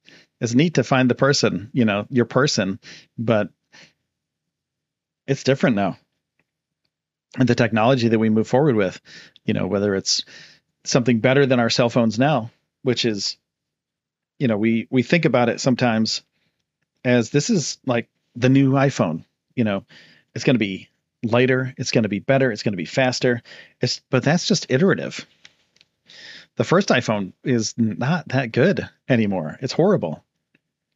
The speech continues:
And that wasn't that long ago. I'm, it's only the iPhone thirteen at this point. Imagine the iPhone two hundred. You know, what's that gonna be like? What are the Apple A R glasses gonna be like? How much is that gonna change us?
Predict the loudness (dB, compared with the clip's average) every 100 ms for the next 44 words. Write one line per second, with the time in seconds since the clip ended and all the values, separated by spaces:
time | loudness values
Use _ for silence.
0 | _ _ _ _ -20 -20 -6 0 4 4
1 | 4 4 2 2 2 0 -2 -6 _ _
2 | _ -2 0 2 0 -4 -2 2 2 2
3 | 0 -2 -2 -2 0 2 2 2 -4 -6
4 | -8 -8 -12 -20 -20 -20 _ _ 0 2
5 | 2 0 0 2 2 2 0 _ -2 0
6 | 2 0 -2 -8 -14 _ _ _ _ _
7 | -20 _ _ _ _ _ 0 2 4 2
8 | 2 2 0 -2 -2 -4 -6 -16 -20 -20
9 | -20 _ 2 4 2 2 2 2 4 4
10 | 2 0 -2 -2 -4 -4 -2 -4 -4 0
11 | 0 0 -2 -2 0 -2 -2 -4 -4 -2
12 | -4 -4 -4 -6